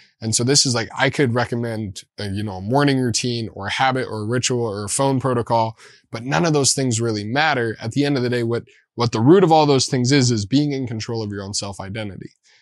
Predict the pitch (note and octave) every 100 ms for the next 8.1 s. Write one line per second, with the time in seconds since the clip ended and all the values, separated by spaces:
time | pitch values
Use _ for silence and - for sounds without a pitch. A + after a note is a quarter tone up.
0 | _ G#2+ A2 A#2 A2+ G#2 A#2+ A2 A#2 A2
1 | G#2 - A2 A#2 B2 A2 G#2+ A#2+ A2 A#2
2 | A2+ G#2+ G2+ G#2+ A#2 A2+ - C3 C3 C3
3 | B2+ A#2+ B2 A#2 G#2+ A2 - A#2+ B2 A#2+
4 | A#2+ G2+ G2 B2 - G#2+ A2 G2+ - -
5 | A2+ A#2 A2+ A2+ A2 G#2+ G#2+ G2+ - -
6 | - - - - - A2 - - D#3 B2+
7 | G#2+ G#2 C#3 - B2+ G2 - - B2+ A2
8 | C#3+